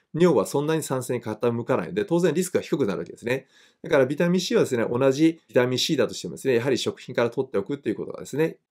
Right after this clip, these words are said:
得策だよということです。ですので、サプリメントのビタミンCを摂るのはですね、風邪のひき始めとかね、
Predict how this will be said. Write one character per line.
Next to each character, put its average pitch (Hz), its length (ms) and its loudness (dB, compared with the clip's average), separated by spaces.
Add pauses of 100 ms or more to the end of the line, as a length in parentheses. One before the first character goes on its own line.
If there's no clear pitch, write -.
(120)
得 120 140 -4
策 104 220 -2
だ 107 80 4
よ 160 140 8
と - 80 -2
い 104 40 2
う - 20 -12
こ - 120 -6
と - 80 -12
で - 60 -10
す。 - 180 -18 (240)
で 170 80 -2
す 170 120 -4
の 127 80 0
で、 170 320 4 (160)
サ - 200 2
プ 202 80 -2
リ 202 80 4
メ 175 120 2
ン 170 40 -4
ト 240 80 2
の 220 80 4
ビ 143 100 0
タ 143 120 2
ミ 143 60 0
ン 135 40 0
C 147 120 0
を 123 60 2
摂 165 140 2
る 135 80 0
の 98 80 0
は 76 60 -2
で 90 80 -6
す - 100 -6
ね、 156 220 2
風 131 240 2
邪 135 40 4
の 135 80 0
ひ 120 120 -6
き 139 100 -4
始 139 240 0
め 143 140 2
と 110 80 -6
か 98 100 -8
ね、 135 240 -2